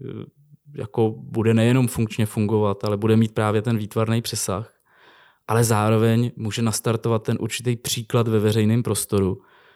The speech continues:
že takto je dobré hospodařit s penězma. A kraj má zároveň i metodickou funkci u spousty záležitostí oficiálně, třeba u, ve s-, té státní správě.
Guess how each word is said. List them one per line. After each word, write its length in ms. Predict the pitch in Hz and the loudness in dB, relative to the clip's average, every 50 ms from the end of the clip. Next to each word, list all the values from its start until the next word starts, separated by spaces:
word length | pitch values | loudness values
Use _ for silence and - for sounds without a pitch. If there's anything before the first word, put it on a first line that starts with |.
| _ _ _ | _ _ _
že 240 | - - 107 101 95 - - _ | -8 -4 -2 -4 -4 -4 -8 _
takto 420 | - 113 110 110 - - - 127 117 | -4 -4 -4 -4 -4 -2 2 4 4
je 100 | 117 110 | 4 4
dobré 280 | 110 101 110 110 113 | 2 2 2 2 2
hospodařit 520 | 110 110 104 - - 143 131 120 110 107 - | 2 2 0 -2 0 0 0 0 0 -2 -6
s 40 | |
penězma. 460 | - - 104 101 95 98 101 92 90 - - - - _ _ _ | -4 -2 -2 0 0 0 -2 -2 -4 -4 -8 -16 -20 _ _ _
A 100 | - 107 | -14 -14
kraj 580 | - - - 107 110 110 113 113 113 113 113 113 - _ _ _ _ _ _ | -8 -4 -2 0 2 2 4 4 2 2 0 -2 -8 _ _ _ _ _ _
má 360 | - 110 104 104 107 110 117 | -4 0 2 2 4 4 4
zároveň 540 | 117 120 113 110 110 110 107 104 110 107 110 - | 4 2 2 2 2 0 0 0 0 -2 -2 -4
i 220 | - 113 107 107 107 _ _ _ _ _ | -4 -4 -4 -4 -6 _ _ _ _ _
metodickou 640 | 110 113 113 - - 143 135 127 - - - 147 139 | 0 0 2 2 2 2 2 0 0 0 0 0 0
funkci 580 | - - 143 151 139 - - - 135 123 - | 0 2 0 0 0 0 -2 -2 0 0 -2
u 120 | - - 117 | -2 -6 -8
spousty 480 | - - - 127 123 120 - - 135 | -6 -2 -2 -2 -2 -2 -2 -2 -2
záležitostí 600 | 131 131 123 123 127 120 123 - 127 - - 135 | 0 2 2 2 0 0 -2 -4 -6 -6 -4 -4
oficiálně, 840 | 123 113 - - 123 - - 120 110 107 107 107 104 98 104 120 143 - | -4 -2 -2 -4 -4 -2 0 0 0 0 0 0 0 -2 -2 -4 -6 -8
třeba 340 | - - 104 113 107 - | -10 -6 -4 -4 -4 -4
u, 140 | - - - _ _ _ _ _ _ _ _ _ _ _ | -6 -10 -14 _ _ _ _ _ _ _ _ _ _ _
ve 120 | - 92 | -8 -6
s-, 180 | - - - - _ _ _ _ | -6 -8 -10 -12 _ _ _ _
té 160 | _ - 101 95 | _ -6 -6 -4
státní 420 | - - 104 95 95 - - 107 | -4 -4 -4 -4 -4 -2 -2 -2
správě. 520 | - - - 101 90 90 92 90 104 127 | -2 -2 -4 -2 -2 -2 -4 -4 -6 -8